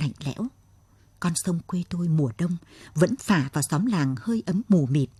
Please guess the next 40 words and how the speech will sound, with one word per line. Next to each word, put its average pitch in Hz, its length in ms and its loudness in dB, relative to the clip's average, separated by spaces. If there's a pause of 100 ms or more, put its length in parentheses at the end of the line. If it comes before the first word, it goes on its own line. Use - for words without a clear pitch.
(680)
Thư 170 240 6
vẫn 151 180 -2
liên 180 220 2
tục 147 280 -4
dùng 135 280 0
mình 127 240 -2 (340)
mà 165 120 4
không 247 260 2
nhận 190 200 4
ra 220 260 -4
tôi 220 280 -2 (100)
đang 190 220 -2
đứng 170 240 2
quá 190 260 0
gần. 147 200 4 (800)
Tôi 175 100 6
nhìn 156 340 4
thấy 147 260 -2
trên 190 160 -4
mái 165 220 -2
tóc 277 140 -14
khô 208 220 -6
xác - 260 -8
của 127 180 -2
Thư 185 200 -6 (360)
có 233 80 2
những 220 220 4
sợi - 320 0
bạc 147 200 -2 (100)
trắng 165 220 -2 (120)
tinh, 220 200 -4 (540)
buồn 147 220 4 (140)
bã. 139 100 -4 (2250)
Tôi 156 460 6
ào 147 300 0
vào 139 360 0
ôm 190 300 2
giết 262 180 -2
lấy 190 140 -2
Thư. 185 180 -2